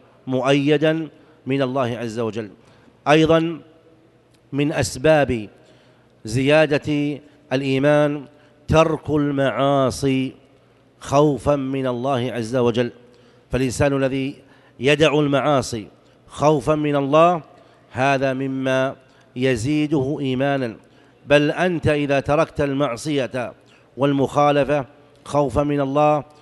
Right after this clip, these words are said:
فإن الله عز وجل يقلب هذه السيئة إلى حسنة،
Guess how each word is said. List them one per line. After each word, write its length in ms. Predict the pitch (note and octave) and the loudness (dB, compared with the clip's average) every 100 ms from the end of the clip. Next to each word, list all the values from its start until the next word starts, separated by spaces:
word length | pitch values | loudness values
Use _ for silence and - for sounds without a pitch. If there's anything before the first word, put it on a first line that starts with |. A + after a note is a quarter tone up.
| - _ | -20 _
فإن 320 | C3+ C#3 C#3+ | -2 0 -2
الله 280 | C#3 C3+ C#3 | -2 -2 -2
عز 340 | C3 B2 A#2+ B2+ | -2 -4 -2 0
وجل 460 | C3 A#2+ C3+ B2+ | 0 0 -2 -2
يقلب 1000 | A#2+ A2+ B2+ E3 - D#3+ D#3+ D#3+ E3+ F3 - _ - _ | -4 0 2 2 2 -2 0 2 2 0 -4 _ -20 _
هذه 560 | - C3+ D3 D3 C#3+ C3+ | -2 0 2 0 -2 -4
السيئة 880 | A#2 - - C#3 C3+ C3 C#3+ F3 C#3 - _ _ - | -6 -8 -6 -4 -4 -4 -2 -4 -6 -12 _ _ -6
إلى 220 | C3 B2+ | -2 -2
حسنة، 480 | - D3 C#3+ B2+ | -4 -6 -6 -6